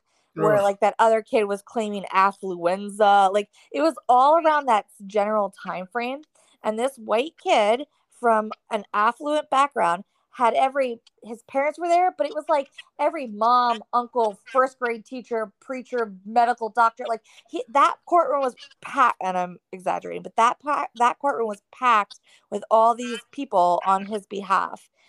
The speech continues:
Speaker 1: And she was so thorough, listened so much to, to all the mitigating evidence. And I was, like, sitting in the courtroom kinda seething, 'cause I was like,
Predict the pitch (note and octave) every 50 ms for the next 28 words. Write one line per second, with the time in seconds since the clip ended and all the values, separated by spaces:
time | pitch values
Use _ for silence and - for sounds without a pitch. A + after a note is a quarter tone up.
0 | _ _ _ _ _ _ _ A#3+ A#3 A3 A3 A3 G#3+ G#3+ G#3 G#3+ - - _ _
1 | _ _ _ _ _ _ - - - - - - B3 B3+ C4 C4+ C#4+ D4 D#4 D4+
2 | B3 A#3 A#3 - - - - - A#3+ A#3 C4 D4+ D4+ - - B3 A3+ A3 G#3+ G#3
3 | G3+ G3 F#3+ G#3 G3+ - _ _ _ _ _ - A3+ A#3 A#3+ A#3 - - G#3+ G#3
4 | G#3 - _ _ - A#3 A3+ A#3 B3+ C#4+ D4+ D#4 D4 B3 A#3 - _ _ _ -
5 | A3+ G3+ G3+ F#3 - _ - - A#3 G#3 G3 G3 G3 F#3+ F#3 - _ _ _ _
6 | _ _ _ _ _ _ _ _ _ _ _ _ _ - A3 A3+ A#3+ A#3 B3 B3
7 | B3 A#3+ B3 A3+ A3+ A#3+ A3+ G#3+ G3+ G3+ G3 G3 G3+ F3 E3+ - _ _ _ _
8 | _ _ _ A3 A3 A3+ A3 A3+ B3+ C#4+ E4+ D#4 F4+ E4+ E4 - - - C#4 B3+
9 | A#3+ B3+ B3+ A#3+ A3 A3 - - A3+ G#3+ G#3+ G#3+ G#3+ - - - G#3+ F#3+ F3+ -
10 | - _ _ - G3+ G#3 G#3 A3+ A#3 A#3+ A#3 A3 G3 F#3+ G3+ F#3+ -